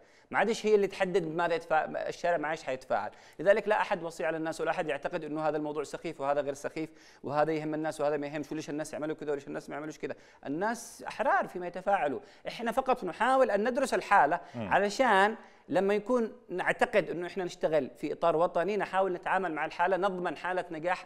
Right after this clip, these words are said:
Speaker 1: أعلى. بما أنه درسنا الحالة ودرسنا ظروف الشارع وظروف المجتمع، فلما إحنا نريد أن نتفاعل مع موضوع نقرر إنه وفق المعطيات التالية فهذا الموضوع يستحق اهتمام أكبر. لكن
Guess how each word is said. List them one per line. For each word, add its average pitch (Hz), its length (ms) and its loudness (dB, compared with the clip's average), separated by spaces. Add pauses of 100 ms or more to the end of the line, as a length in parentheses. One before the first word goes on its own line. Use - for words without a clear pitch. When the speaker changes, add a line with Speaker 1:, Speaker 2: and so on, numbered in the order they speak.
Speaker 1:
أعلى. 135 360 4 (460)
بما 131 160 0
أنه 160 120 -2
درسنا 165 320 0
الحالة 156 280 0
ودرسنا 160 320 -4
ظروف 156 300 -4
الشارع 160 520 2
وظروف 151 300 -4
المجتمع، 180 480 -2 (260)
فلما 175 260 2
إحنا 185 180 -2
نريد 175 300 2
أن 160 60 -4
نتفاعل 202 360 2
مع 214 160 4
موضوع 208 360 4 (220)
نقرر 233 520 2
إنه 196 140 0
وفق 226 240 2
المعطيات 175 720 0
التالية 202 480 2
فهذا 190 200 -2
الموضوع 190 280 -4
يستحق - 420 -8
اهتمام 175 420 -4
أكبر. 127 320 -6 (420)
لكن 151 340 2